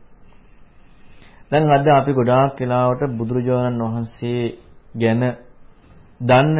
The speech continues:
කාරණා හරීම ස්වල්පයයි. ඒකට හේතු වෙලා තියෙන්නෙම බුදුරජාණන් වහන්සේ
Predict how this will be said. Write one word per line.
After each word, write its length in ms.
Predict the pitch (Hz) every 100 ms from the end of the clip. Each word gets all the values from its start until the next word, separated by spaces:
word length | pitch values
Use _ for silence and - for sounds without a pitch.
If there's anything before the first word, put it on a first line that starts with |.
| 151
කාරණා 580 | - 113 120 120 113 135 151
හරීම 360 | 120 117 131
ස්වල්පයයි. 540 | 170 - 117 110 107 92 - - - - - - - _ - - _ - - - - - - - - - - - - - - - - - - - - -
ඒකට 380 | 165 190 190 190 196
හේතු 380 | 185 147 156 156
වෙලා 320 | 147 139 143 143
තියෙන්නෙම 580 | 131 131 131 117 98 98 165 226 - - - - - -
බුදුරජාණන් 880 | 120 131 165 180 175 170 170 165 156
වහන්සේ 600 | 123 139 147 - 147